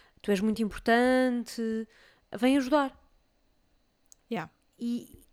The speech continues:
Speaker 1: isso é tudo muito válido, claro. Eu, eu pergunto-me, eu não sei, eu nunca pesquisei se estas empresas de facto estão a colmatar algum tipo de falha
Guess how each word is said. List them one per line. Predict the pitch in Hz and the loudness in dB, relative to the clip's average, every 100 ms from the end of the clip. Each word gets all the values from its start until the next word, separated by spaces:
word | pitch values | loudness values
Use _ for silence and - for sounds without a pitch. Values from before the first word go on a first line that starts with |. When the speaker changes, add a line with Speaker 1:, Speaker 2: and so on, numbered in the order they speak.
| - | -6
Speaker 1:
isso | 269 302 | -2 -2
é | |
tudo | 302 294 | 0 4
muito | 320 311 247 | 4 4 0
válido, | 202 202 208 233 277 277 381 453 _ _ | 4 6 6 4 0 -2 -4 -6 _ _
claro. | - 190 175 226 330 | 0 2 2 -2 -6
Eu, | - 208 | -4 -4
eu | 226 233 | -2 -4
pergunto-me, | - 247 277 254 214 196 180 - - _ _ _ _ _ _ _ _ _ _ _ _ _ - | -2 0 0 0 -2 -2 -4 -8 -20 _ _ _ _ _ _ _ _ _ _ _ _ _ 0
eu | 247 | 2
não | 240 247 | 4 4
sei, | - 226 | 4 4
eu | 233 | 4
nunca | 254 247 | 2 0
pesquisei | - - 226 196 214 | -6 -6 -4 -2 -2
se | 240 | -2
estas | 233 247 214 | -6 -4 -6
empresas | 202 233 233 | -2 -2 -2
de | - | -4
facto | - 233 - | -4 -4 -6
estão | - 220 | -6 -4
a | 214 | -4
colmatar | 220 214 208 254 | -4 -4 -2 0
algum | 262 240 214 | 0 0 -4
tipo | 208 254 254 - 226 | -8 -6 -8 -10 -14
de | 190 233 220 | -6 -6 -6
falha | - 226 214 202 175 | -4 0 0 0 -2